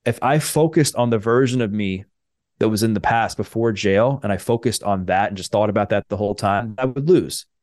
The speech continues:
because I would begin to justify certain things and I would be able to assume that I'm gonna be a certain way.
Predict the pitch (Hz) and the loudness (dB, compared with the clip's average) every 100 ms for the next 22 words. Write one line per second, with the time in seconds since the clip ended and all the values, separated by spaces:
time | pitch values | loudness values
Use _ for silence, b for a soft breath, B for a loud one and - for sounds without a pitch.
0 | _ _ _ _ _ - 123 131 127 123 | _ _ _ _ _ 0 2 4 4 2
1 | 123 131 143 123 98 127 143 - 123 117 | 2 2 2 0 2 2 2 0 0 2
2 | 107 98 117 95 101 104 104 110 110 107 | 2 0 -2 -4 -2 -2 0 0 0 0
3 | 104 107 104 110 - 104 98 - 160 127 | 0 0 0 -2 -2 -4 -2 2 4 4
4 | 113 110 107 107 113 107 92 120 110 - | 2 0 0 0 0 0 2 2 2 0
5 | 92 85 95 127 92 107 | -2 -2 2 2 2 0